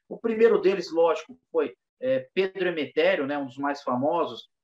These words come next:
que conheceu o Carlos Gracie ainda na década de, de quarenta, lá em Fortaleza,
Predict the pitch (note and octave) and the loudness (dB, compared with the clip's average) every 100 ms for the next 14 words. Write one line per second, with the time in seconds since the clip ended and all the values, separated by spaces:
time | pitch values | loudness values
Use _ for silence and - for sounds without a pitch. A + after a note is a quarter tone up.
0 | _ C#3 - D#3+ D3 - E3 D#3 D3+ B2+ | _ -16 -6 -2 -2 -2 -2 2 2 0
1 | C3+ C#3+ C#3+ C3+ D#3 D3+ C#3+ B2 - C#3+ | -2 -4 -4 -4 -2 -2 -2 -4 -8 -8
2 | B2+ C3 - A#2+ A#2+ - C3+ B2 C3+ C3 | -8 -10 -16 -18 -14 -2 0 0 0 -2
3 | C3 B2+ - C3 B2+ A#2 D#3+ E3 D#3 | -2 -4 -6 -6 -4 -2 0 -2 -4